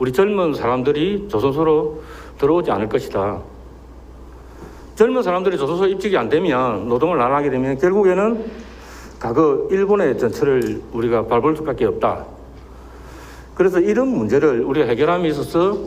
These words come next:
어, 경남의, 어, 노사민정, 노사민정이,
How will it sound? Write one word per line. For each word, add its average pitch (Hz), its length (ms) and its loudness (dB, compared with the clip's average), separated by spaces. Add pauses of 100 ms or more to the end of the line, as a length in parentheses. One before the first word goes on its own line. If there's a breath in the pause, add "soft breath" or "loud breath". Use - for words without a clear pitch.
(360 loud breath)
어, 120 140 2
경남의, 156 720 2 (480)
어, 127 180 0
노사민정, 156 800 2 (440 loud breath)
노사민정이, 165 960 2